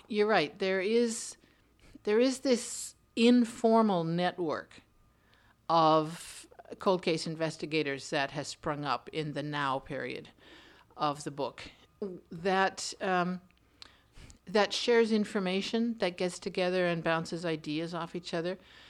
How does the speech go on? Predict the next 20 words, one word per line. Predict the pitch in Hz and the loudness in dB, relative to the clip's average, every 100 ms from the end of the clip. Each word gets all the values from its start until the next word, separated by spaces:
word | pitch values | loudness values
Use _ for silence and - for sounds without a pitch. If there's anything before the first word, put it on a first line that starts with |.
| - - _ _ | -20 -20 _ _
Um, | - 165 165 165 - _ - - - - _ - | -6 -4 -4 -6 -14 _ -20 -20 -20 -20 _ 2
obviously, | 196 208 214 214 - 196 185 185 170 | 6 6 4 0 -2 0 2 4 0
if | 175 | -2
they | 196 | -4
have | 165 180 170 | 0 0 0
something | - 170 - 165 | -2 -6 -4 -6
firm | 147 - 175 170 | -6 -2 0 0
enough | 160 151 - - | 0 -2 -4 -16
for | - 151 | -6 -4
an | 139 | -4
arrest, | 143 247 285 170 - - | -2 2 2 2 -6 -2
that | 170 160 160 | 0 0 0
brings | 165 151 | -4 -4
it | 151 | -6
into | 151 147 147 | -6 -6 -6
a | |
whole | 151 151 143 - - | -4 -6 -8 -14 -8
different | 143 - 127 - _ _ _ | -8 -8 -12 -14 _ _ _
level. | 156 156 151 131 - | -4 -2 -2 -4 -8
But | - 156 - | -2 -2 -4